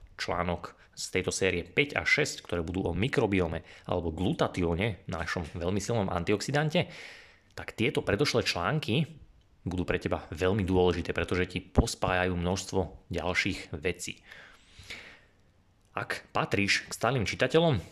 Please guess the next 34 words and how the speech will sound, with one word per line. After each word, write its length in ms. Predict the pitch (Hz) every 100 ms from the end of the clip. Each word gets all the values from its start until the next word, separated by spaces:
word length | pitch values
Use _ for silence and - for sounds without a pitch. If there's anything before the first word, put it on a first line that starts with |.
| - -
tak 80 | 104
by 80 |
si 160 | 127 170
už 80 | 101
mal 160 | 143
vedieť, 480 | 87 92 131 139 - -
že 160 | 95 90
život 240 | 120 156
ako 240 | 107 -
taký 480 | - 82 - 156 131
vznikol 480 | 92 95 131 180 104
vo 80 | 90
vode 320 | 110 131 147 - - - _
a 60 | 92
vznikol 400 | 104 127 123 -
aj 120 | 104
vďaka 280 | 113 117 117 92 -
vírusom. 480 | 82 82 95 - - - _ - - - - - - _ -
Teraz 160 | 92
dobre 240 | 104 113 101
počúvaj, 640 | - - 98 82 - -
len 100 | 80 92
jediná 320 | 135 180 123
kvapka 640 | 80 98 165 - 92 127 - 92
morskej 480 | 95 - - 110 80
vody 480 | 87 95 147 - - - -
obsahuje 480 | 95 - 98 95 87
milión 640 | 92 117 147 143 107 80
baktérií 640 | 82 - - 107 131 143 80 -
a 160 | - 87
až 80 |
desať 400 | 82 127 - 123
miliónov 640 | 95 101 110 110 107 98 82
vírusov. 560 | 95 98 90 90 -